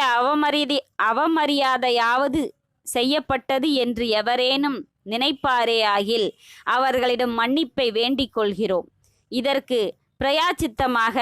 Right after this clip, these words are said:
பாபாவின் நாமத்தை பாடி ஜபிப்போமாக. அடுத்தது நானாவளி. ஷீரடியில் நானாவளி என்ற பெயரில் தனி போக்குள்ள ஒரு விசித்திர மனிதன் ஒருவன் இருந்தான்.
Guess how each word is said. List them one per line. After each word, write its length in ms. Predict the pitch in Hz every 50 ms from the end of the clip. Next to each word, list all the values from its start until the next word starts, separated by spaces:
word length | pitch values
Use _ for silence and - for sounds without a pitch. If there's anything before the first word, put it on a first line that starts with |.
| 233 214 175 170 - _ _ - 185
பாபாவின் 640 | 226 226 240 262 254 262 262 254 240 226 226 214 208
நாமத்தை 640 | 208 208 214 226 240 254 240 226 - - 220 214
பாடி 500 | - - 220 214 214 220 233 247 254 240 202
ஜபிப்போமாக. 800 | 214 214 202 196 226 - _ - 214 214 214 202 202 185 180 170 - - - - _ _ _ _ _ _ _ _ _ _ _ _ _ _ _ _ _ _ _ _ _ _ _ _ _ _ _ _ _ _ _ _ _ _ _ _ _ - _ _ _ _ _
அடுத்தது 580 | - 208 233 240 254 - - 226 226 214 247 240 185 - - _ _ _ _ _ _ -
நானாவளி. 680 | 240 247 247 254 269 302 302 285 262 233 226 208 190 - _ _ _ _ _ _ _ _ _ _ _ _ _ _ _ _ _ _ _ _ _ _ _ _
ஷீரடியில் 760 | - - 339 359 392 381 330 285 269 262 262 269 294 285 233 185 - _ _ _ _ _
நானாவளி 880 | - 240 254 254 269 302 330 330 330 330 330 320 311 285 294 311 330 320
என்ற 380 | 302 269 254 262 - 240 233
பெயரில் 680 | 220 - 220 220 233 240 247 240 269 277 262 208 160 - _ _ _ _ _
தனி 440 | - 247 262 285 320 349 370 403 339 - 277
போக்குள்ள 600 | 269 269 269 _ - 254 254 254 262 269 285 254
ஒரு 200 | 240 233 233 208
விசித்திர 640 | 240 262 - 359 277 - _ - - 359 359 302
மனிதன் 400 | 254 226 226 240 254 247 254 240
ஒருவன் 360 | 220 220 214 214 208 226 220
இருந்தான். 500 | 208 208 196 208 208 190 196 185 156 -